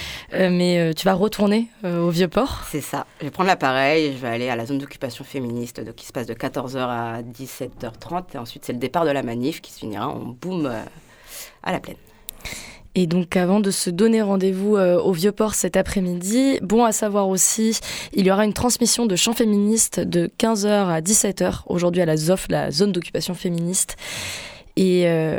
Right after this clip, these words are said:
Speaker 1: avant de se quitter, on va écouter, euh, une, un chant de chorale féministe transmis par Manon Galery et chanté durant les rencontres féministes et queer, les Ronronnades. Avant ça, j'aimerais bien faire un dernier mot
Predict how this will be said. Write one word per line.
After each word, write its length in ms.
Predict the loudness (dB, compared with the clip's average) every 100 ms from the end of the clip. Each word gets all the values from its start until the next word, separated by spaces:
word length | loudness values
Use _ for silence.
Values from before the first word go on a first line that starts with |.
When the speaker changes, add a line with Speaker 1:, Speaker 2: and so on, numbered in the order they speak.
| -2
Speaker 1:
avant 220 | 2 2
de 60 |
se 140 | 2 -4
quitter, 340 | -2 2 4
on 40 | 4
va 120 | 0
écouter, 520 | -2 -6 0 4 4
euh, 300 | 4 2 0 -4 -12 -16 -18 -12 0
une, 380 | 2 2 0 -2
un 140 | 0
chant 360 | 2 2 2 0
de 80 | -4
chorale 320 | 0 2 2
féministe 640 | 2 2 2 2 -2 -6 -12 -2
transmis 520 | 0 2 4 2 2
par 200 | 0 2
Manon 280 | 4 4 4
Galery 320 | 4 4 4
et 120 | 2
chanté 280 | 0 0 0
durant 220 | 2 2
les 100 | 2
rencontres 300 | 2 0 0
féministes 460 | 0 2 2 0 -4
et 60 |
queer, 320 | -4 0 2
les 100 | 2
Ronronnades. 680 | 2 2 2 2 2 2 0 -4 -8 -10 -12 -6 0
Avant 260 | 4 4
ça, 340 | 4 2 2 -2 -14 -20 -16
j'aimerais 280 | -4 0 0
bien 640 | 2 2 4 2 2 0 -4 -8
faire 220 | -2 2
un 80 | 4
dernier 400 | 4 4 4 4
mot 200 | 4 2